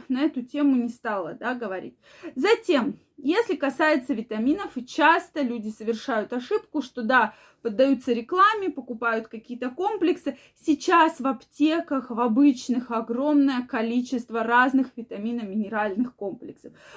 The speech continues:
Вот я даже сегодня перед этим видео зашла. Пожалуйста, прекрасные витаминно-минеральные комплексы со скидкой от двухсот рублей.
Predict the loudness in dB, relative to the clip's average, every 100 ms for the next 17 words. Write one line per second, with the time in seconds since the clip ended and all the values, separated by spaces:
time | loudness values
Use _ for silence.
0 | -6 -4 2 4 4 4 0 -2 -6 -4
1 | 2 2 2 -4 -8 -6 -4 -4 -4 0
2 | 0 -2 -8 -8 -6 2 4 4 -2 _
3 | _ 2 2 0 0 2 4 4 0 -2
4 | -12 -10 -2 -2 -2 -2 2 4 4 4
5 | 4 4 -2 -6 -4 -2 0 0 2 0
6 | 0 -4 0 0 2 -2 -4 -6 -8 _
7 | _ -2 -2 0 -2 -2 -2 -2 -2 -4
8 | -2 -2 0 -2 -2 -2 -4